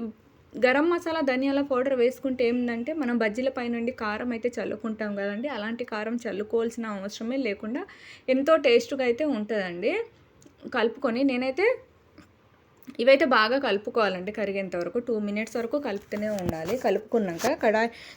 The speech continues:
స్టవ్ పైన ఒక కడాయిని అయితే పెట్టుకోవాలండి. అందులో ఆయిల్ పోసుకున్నాక చూడండి, నేను మిర్చిని అయితే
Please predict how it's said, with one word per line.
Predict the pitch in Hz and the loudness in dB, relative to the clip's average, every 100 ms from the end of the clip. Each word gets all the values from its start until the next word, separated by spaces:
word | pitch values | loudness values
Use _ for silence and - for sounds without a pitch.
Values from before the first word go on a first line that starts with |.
| - | -4
స్టవ్ | - 240 262 | 6 8 8
పైన | 269 196 214 | 6 4 2
ఒక | 277 240 240 | 2 6 4
కడాయిని | 233 220 226 247 240 | 6 6 6 6 4
అయితే | 220 320 | 2 2
పెట్టుకోవాలండి. | 254 214 226 208 180 175 180 247 | 2 2 2 2 2 0 2 4
అందులో | 320 220 226 240 | 4 2 4 4
ఆయిల్ | 202 185 214 220 | 4 4 2 2
పోసుకున్నాక | 190 - 185 180 175 226 302 440 - - - - | 0 -2 -6 -4 -4 0 0 0 -10 -20 -6 4
చూడండి, | 294 311 349 | 8 8 6
నేను | 330 269 277 330 | 6 6 6 6
మిర్చిని | 269 240 - 285 | 4 2 2 2
అయితే | 262 311 403 | 2 2 2